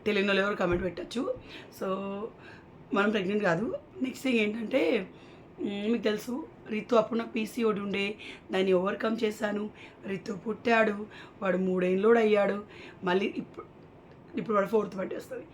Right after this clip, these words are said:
So తర్వాత ఏమైందంటే, ఆ, మధ్యలో నేను డైట్ చేసి టెన్ కేజీ వెయిట్ లాస్ అయ్యాను కదా, అప్పుడు నేను ఏదో పని మీద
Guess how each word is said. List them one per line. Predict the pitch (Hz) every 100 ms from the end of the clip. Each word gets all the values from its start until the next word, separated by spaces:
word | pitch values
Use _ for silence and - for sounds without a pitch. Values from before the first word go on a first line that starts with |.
| - - -
So | -
తర్వాత | 208 220 254 277
ఏమైందంటే, | 285 240 190 180 175 240 453 - - - - -
ఆ, | 196
మధ్యలో | 202 202 180 226
నేను | 254 247
డైట్ | 214 208 240
చేసి | 240
టెన్ | 247 240
కేజీ | 247 247 240
వెయిట్ | 226 240
లాస్ | 226
అయ్యాను | 190 185 185
కదా, | 233 - - - - - - -
అప్పుడు | - 220
నేను | 220 214
ఏదో | 208 202 226 240 254 254
పని | 220 208
మీద | 208 208